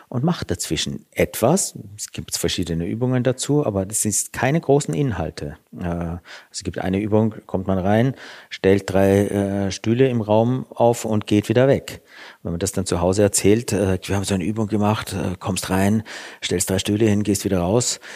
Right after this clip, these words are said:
sagen wir, „Ja, und was war die Übung? Was war da?“ „Das war die Übung.“ <laughs> „Ja, aber das kann doch nicht <laughs> interessant sein.“ „Doch.“ Da-, das ist dann interessant, wenn man's interessant macht. Man findet da extrem viel heraus über, über die eigene Wirkung. Die Maske selbst hilft unglaublich dabei, ähm,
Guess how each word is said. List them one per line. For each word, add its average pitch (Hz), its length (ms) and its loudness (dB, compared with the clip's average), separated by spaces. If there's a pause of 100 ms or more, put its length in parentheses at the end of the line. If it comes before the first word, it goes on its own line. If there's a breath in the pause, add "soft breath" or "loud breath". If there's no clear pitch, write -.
(200 loud breath)
sagen 85 140 -4
wir, 87 60 -2
„Ja, 95 140 2
und 107 180 0
was 101 160 0
war 104 80 4
die 104 140 0
Übung? 113 240 0
Was 110 160 0
war 104 80 0
da?“ - 260 -4
„Das - 240 -2
war 123 140 2
die 123 120 4
Übung.“ 131 300 4
<laughs> - 220 2
„Ja, 104 120 2
aber - 100 -6
das 107 120 -2
kann 113 160 -2
doch - 160 -6
nicht - 220 0
<laughs> - 0 -
interessant - 460 -2
sein.“ 135 180 -2
„Doch.“ 120 240 -2 (320 loud breath)
Da-, - 100 4 (160)
das 117 200 4
ist - 280 2
dann 135 180 2
interessant, 123 600 0
wenn 110 120 4
man's 113 180 4
interessant 107 600 -2
macht. - 360 -8 (360 loud breath)
Man 107 160 4
findet 131 320 2
da 120 60 8
extrem 120 500 0
viel 113 180 4
heraus 98 340 4
über, 107 500 2 (160)
über 104 160 -2
die 95 120 0
eigene 98 320 0
Wirkung. 98 320 0 (380 loud breath)
Die 101 60 2
Maske 113 380 2
selbst - 360 2
hilft - 360 -2
unglaublich 127 600 2
dabei, 117 520 4
ähm, 107 460 2